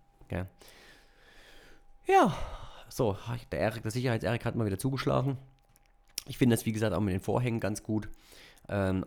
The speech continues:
oder, äh, Thema auch noch, ähm, Wolfram-Elektrode anschleifen, haben wir ja auch mittlerweile von Inelco, äh, den Neutrix heißt das Ding, glaub ich. Genau, da gibt's ja auch viele.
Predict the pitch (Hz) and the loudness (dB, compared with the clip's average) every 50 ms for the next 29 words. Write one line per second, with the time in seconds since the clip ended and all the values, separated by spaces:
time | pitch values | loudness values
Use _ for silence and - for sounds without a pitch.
0 | - - 107 104 101 101 95 - - - 101 101 98 98 - 110 110 117 110 104 | -4 -4 -2 2 4 4 2 2 0 0 0 0 2 2 2 2 2 4 4 4
1 | - 87 101 98 - - 104 98 95 - - - - 92 95 95 92 90 92 92 | 2 2 0 0 0 2 2 2 2 -2 -4 -4 -2 0 0 0 0 0 0 0
2 | 92 92 92 92 - - 104 113 127 127 139 139 127 131 131 - - 131 123 104 | 0 0 -2 -2 0 4 4 6 6 6 4 2 2 2 0 0 0 0 0 0
3 | - 104 120 - - 110 107 110 110 107 107 104 107 104 98 98 87 - - 110 | 0 -2 -2 -4 -4 -4 -4 -4 -4 -4 -6 -4 -2 -2 -2 -2 -2 -2 -2 -4
4 | - - - 107 - 101 95 101 98 104 98 - 98 85 87 98 101 117 123 - | -4 -4 -6 -4 -4 -2 -2 -2 -2 -2 -4 -4 -4 -4 -2 0 0 0 0 2
5 | - 123 123 120 117 - - - - - - - - - - _ - - 101 98 | 2 2 2 0 -2 -6 -14 -20 -20 -20 -20 -20 -20 -20 -20 _ -10 -6 -4 -4
6 | 92 - - 98 92 92 90 90 85 85 - - _ _ _ _ _ _ _ _ | -4 -2 -2 -2 0 0 0 -2 -4 -6 -10 -20 _ _ _ _ _ _ _ _
7 | _ _ _ _ _ _ _ _ _ _ - - 95 98 110 143 - - - 196 | _ _ _ _ _ _ _ _ _ _ -6 -2 0 2 2 2 0 -2 -6 -8
8 | 175 - - 160 165 165 165 170 160 - - - - - 160 165 175 185 160 - | -8 -6 -6 -6 -6 -6 -6 -8 -10 -8 -10 -10 -8 -6 -4 -4 -4 -6 -6 -4
9 | - 107 120 120 - - 110 - - - - 123 - - 131 131 127 | -2 -2 -2 -2 -4 -6 -6 -6 -6 -6 -6 -6 -6 -4 -2 -2 -2